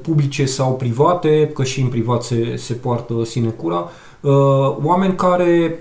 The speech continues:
deși nu erau pregătiți, nu aveau experiența, uh, pentru postul respectiv, l-au primit, au primit, uh, salariu bun, uh, și au putut, uh, unii din ei,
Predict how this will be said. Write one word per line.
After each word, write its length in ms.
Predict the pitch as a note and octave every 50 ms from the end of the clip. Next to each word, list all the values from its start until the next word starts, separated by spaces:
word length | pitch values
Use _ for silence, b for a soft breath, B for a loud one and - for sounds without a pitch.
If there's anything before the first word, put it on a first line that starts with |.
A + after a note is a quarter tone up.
| - B2+
deși 280 | B2 C#3+ C#3 - - F3
nu 220 | F3 F#3 F#3+ F#3+
erau 500 | F#3 F3 E3+ D#3 D#3 D3+ D3 C#3+ C#3+ - - - - - - - -
pregătiți, 580 | - C#3+ C#3 B2 C#3 C#3 C3 B2 A#2 - - C#3
nu 80 | C#3+
aveau 200 | D3 D3+ D3+ D3+
experiența, 800 | D3 C#3 - - - C#3 C3 C#3 D3 C#3+ C#3+ - - C#3 C3 - -
uh, 200 | C#3+ C3 C3+ C3 -
pentru 200 | C3 B2 - -
postul 360 | - C#3 D3+ D3 - - D3
respectiv, 640 | D3 C#3+ - - B2+ - - - C3 D#3 F3 F#3 - B B B B B B - -
l-au 160 | D#3+ D#3+ D#3+ D#3
primit, 440 | D3 D3 C3 B2+ C#3 F#3 G#3+ - - B B B B B B B
au 120 | B D3+ C#3
primit, 460 | D3 D3+ D3+ E3 F3+ F3+ - - -
uh, 240 | E3+ D#3+ E3 D#3+ D3
salariu 420 | - D3+ D3 D3+ D3 C#3+ C#3 B2+ A#2+ A#2+
bun, 320 | C3 D#3 F3+ F#3+ F#3+ G3 - - -
uh, 300 | - D3 D3+ D3+ D3+ D3+
și 100 | D3 -
au 80 | D#3 C#3+
putut, 440 | C#3 D3+ C#3+ E3+ F3 F3 E3 - -
uh, 460 | E3+ E3 E3 E3 D#3+ D#3 D3+ D3+ D3 -
unii 260 | C#3 D3+ D#3+ D#3+ D3+
din 180 | C3+ C3 C#3 D3
ei, 400 | D3+ D#3 D3+ D3+ D3 C#3+ -